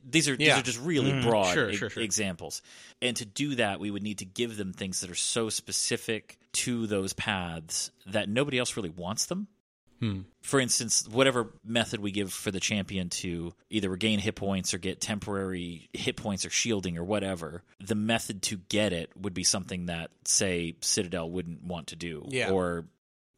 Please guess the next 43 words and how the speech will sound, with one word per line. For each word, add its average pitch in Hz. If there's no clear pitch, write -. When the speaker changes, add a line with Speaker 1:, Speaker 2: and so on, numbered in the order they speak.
Speaker 1:
Scoundrel 92
wouldn't 80
want 73
to -
do. 78
Speaker 2:
They -
can't -
do. 95
Speaker 1:
Right. 82
Speaker 4:
So -
Speaker 2:
Yeah. 113
Speaker 4:
these, 117
so 123
the 113
idea 104
being 98
you 117
make 110
it 104
to 101
level 101
ten, 101
and 101
each 107
level 101
you've 98
been 101
getting 98
skills 98
and 98
talents 98
and 95
special 107
feats 104
and 107
stuff 107
along 104
the 101
way, 104
and 101
these 101
will 104
be, 101